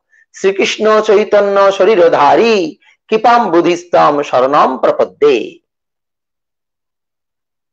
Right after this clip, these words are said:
কৃপাম বুধিস্তম শরণম প্রপদ্যে, অর্থাৎ তিনি, আহ, চৈতন্য মহাপ্রভু রূপে আসেন,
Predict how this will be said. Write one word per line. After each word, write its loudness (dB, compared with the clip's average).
কৃপাম 0
বুধিস্তম 0
শরণম -2
প্রপদ্যে, -4
অর্থাৎ 0
তিনি, -2
আহ, -4
চৈতন্য 2
মহাপ্রভু 2
রূপে 0
আসেন, -2